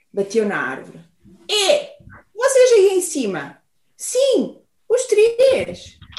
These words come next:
Eram vocês que estavam a fazer aquele horrível ah, uh. Não fomos nós, resmungou o urso. Nós bramimos, chiamos e tu,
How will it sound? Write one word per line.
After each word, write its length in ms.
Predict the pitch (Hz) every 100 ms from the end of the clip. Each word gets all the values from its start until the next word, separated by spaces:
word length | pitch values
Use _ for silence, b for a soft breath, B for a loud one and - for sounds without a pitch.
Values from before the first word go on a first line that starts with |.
| - - 640
Eram 300 | 622 554 508
vocês 220 | 453 403
que 60 |
estavam 340 | - 403 381 359
a 40 |
fazer 280 | 370 330 320
aquele 280 | 330 330 311
horrível 340 | 294 302 269
ah, 680 | 254 - - 196 202 233 - -
uh. 880 | 466 480 480 453 427 392 370 - _ _ _ - - - - -
Não 180 | 262 277
fomos 360 | - 220 277 415
nós, 500 | 285 - - - - -
resmungou 460 | 190 190 185 180
o 100 | 156
urso. 460 | 156 170 - 143 - _ _ _ _ -
Nós 260 | 190 170
bramimos, 680 | 175 233 254 339 320 294 302 - - - -
chiamos 880 | - 220 208 302 320 285 285 - _ -
e 280 | 226 208 _ _ _ _ _
tu, 260 | 285 277